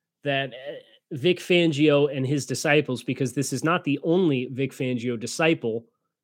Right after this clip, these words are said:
that is on the list. Um, he's worked for John Gruden,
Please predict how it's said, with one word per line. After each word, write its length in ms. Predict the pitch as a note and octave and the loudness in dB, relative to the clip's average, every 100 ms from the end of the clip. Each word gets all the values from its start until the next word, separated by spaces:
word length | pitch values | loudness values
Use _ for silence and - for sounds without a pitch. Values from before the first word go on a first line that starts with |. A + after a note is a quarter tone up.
| _ _ _ - | _ _ _ -8
that 120 | B2+ | -4
is 120 | C3+ - | -4 -6
on 240 | B2+ B2+ | -6 -6
the 80 | B2 | -2
list. 480 | F#3+ E3 - - _ _ _ _ _ _ _ _ _ _ _ _ _ _ - - - | 0 0 -2 -18 _ _ _ _ _ _ _ _ _ _ _ _ _ _ -20 -20 -8
Um, 540 | C3+ C3 C3 B2+ B2 _ _ _ _ _ _ | -4 0 0 -2 -6 _ _ _ _ _ _
he's 180 | - D#3+ | 0 2
worked 240 | F3 F3 - | 4 0 2
for 420 | D3+ C#3 C3 A#2 _ _ _ _ _ | 0 2 -2 -8 _ _ _ _ _
John 220 | A#2 A2+ | -6 -4
Gruden, 400 | A#2+ E3 B3+ | 2 4 4